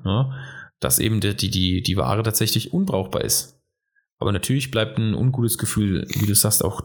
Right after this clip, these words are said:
auch da wieder zurück, weil, ja, es explodiert halt. Und wenn man die, die Bilder gesehen hat, dann war das ja keine,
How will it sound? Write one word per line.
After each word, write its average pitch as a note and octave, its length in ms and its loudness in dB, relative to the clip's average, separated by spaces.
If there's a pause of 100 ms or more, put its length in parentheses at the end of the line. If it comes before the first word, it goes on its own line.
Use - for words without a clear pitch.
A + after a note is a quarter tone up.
(100)
auch - 160 -2
da A2+ 280 0
wieder B2 200 0
zurück, - 500 -2 (180)
weil, F#2+ 320 0 (680)
ja, C3+ 240 0 (580)
es - 520 2
explodiert B2 560 0
halt. G2 160 0
Und F#2 140 0
wenn G2 100 0
man G#2 100 2
die, G2 280 0
die F#2 160 2
Bilder G#2+ 340 0
gesehen G2 380 0
hat, C3+ 120 -2
dann G#2+ 140 0
war G#2 80 2
das G#2+ 160 2
ja G#2+ 80 2
keine, A2 480 0